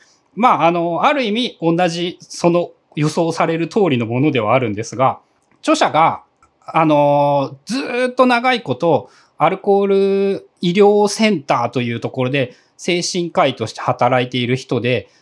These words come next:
多分なんですけど、その、要するに日本で一番アル中の治療に当たり続けている人というのかな。まあ、そういう、その、当時はそういう、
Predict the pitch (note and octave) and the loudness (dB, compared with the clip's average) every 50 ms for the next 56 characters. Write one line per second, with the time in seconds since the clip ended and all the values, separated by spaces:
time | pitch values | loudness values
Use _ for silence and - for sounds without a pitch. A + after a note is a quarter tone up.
0 | _ _ _ _ _ - - D4 D4+ D4 D4 C#4 C4 B3+ B3 B3 B3 A#3+ B3+ B3 | _ _ _ _ _ -6 0 2 2 2 2 2 0 2 2 0 0 0 -2 -6
1 | - - A#3+ B3 B3+ A3 - - D#3 D3+ E3+ G#3 A3+ A3 D4+ G#3+ F3 C#3 B2 C3 | -4 -2 0 2 2 2 2 0 0 0 2 0 0 0 0 0 0 0 0 0
2 | C#3+ C3 C#4+ D4 B3+ G#3 D3 B2+ A#2+ A#2+ - G#3+ F#3+ G#3+ G#3+ G#3 G#3 - D3 D#3 | 0 2 2 2 2 2 0 0 -2 -2 -2 -2 0 2 2 0 0 0 0 0
3 | E3 A3 A3 - - A3+ A3 G#3 G#3 F#3+ - - E3+ D3+ F#3 F#3+ G3 G3 F#3+ D#3 | 0 0 -4 -6 -6 -4 -2 -2 -2 -2 -2 -2 -2 0 0 0 0 0 -2 -2
4 | D3 D3+ - F#3 F3+ F#3+ D#3+ - D#3+ D3+ F#3+ - E3 C3 C#3 C#3+ - A2+ A2+ G2+ | -2 -2 -2 -2 -4 -4 -4 -6 -6 -6 -4 -4 -4 -2 -2 -2 -4 -4 -6 -6
5 | - - - A2+ - - - _ _ _ _ _ _ _ _ - G3 F#3+ F#3 F3 | -8 -8 -6 -6 -6 -8 -10 _ _ _ _ _ _ _ _ 0 0 0 0 0
6 | E3+ E3 C#3+ G#2+ - D3 D#3+ G3 G3 G3 A#3 A3 A3 - C4+ C4 C4 B3+ B3+ B3+ | 0 0 0 0 -2 -2 -4 -4 -2 0 0 0 0 0 -2 -2 0 0 0 0
7 | B3 A3+ - - - G#3 G3 G3 G3 G3 G3 G3+ G3 G3 G3 G3 G3 - - _ | -2 -2 -2 -2 -2 -2 0 0 -2 -2 -2 0 0 0 0 0 -2 -4 -6 _
8 | - - D#4 C4+ G3 C#3 C#3 D3+ D#3+ C#3+ C3+ C3+ - G3+ G#3 G#3+ A3 G#3+ G#3+ G3 | -2 2 2 2 4 4 4 4 4 4 2 0 -2 0 0 0 0 0 0 -2
9 | - | -4